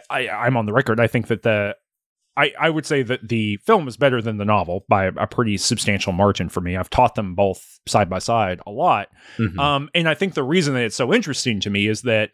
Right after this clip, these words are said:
Speaker 1: it, it does a wonderful job of taking the logic of the book, not the
Speaker 2: Yes.
Speaker 1: content of the book,
Speaker 2: Mm-hmm.
Speaker 1: but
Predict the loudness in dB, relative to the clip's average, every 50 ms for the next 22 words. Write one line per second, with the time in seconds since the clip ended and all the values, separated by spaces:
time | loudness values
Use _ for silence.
0 | -6 -4 -2 -2 -4 _ _ _ _ _ -2 -2 0 0 0 -2 -4 _ _ _
1 | _ _ _ _ _ 0 0 0 2 2 0 -2 -2 -4 -6 -4 -2 0 0 0
2 | 0 -2 -2 -2 0 -2 -2 -2 -2 -2 0 2 2 2 2 0 0 -2 -4 -6
3 | -8 -14 -14 -8 -4 0 0 2 2 2 0 -2 -4 -8 -18 _ _ _ _ _
4 | -2 2 2 2 2 2 0 0 0 0 0 -2 -2 -4 -8 -12 -8 -4 0 0
5 | 0 0 -2 -8 -10 -10 -10 -10 -8 -6 -6 -2 -2 -4 -4 0 -2 -2 -2 -2
6 | -4 -4 -2 -2 0 0 0 -2 -4 -4 -4 -6 -4 0 0 0 0 0 0 -2
7 | -2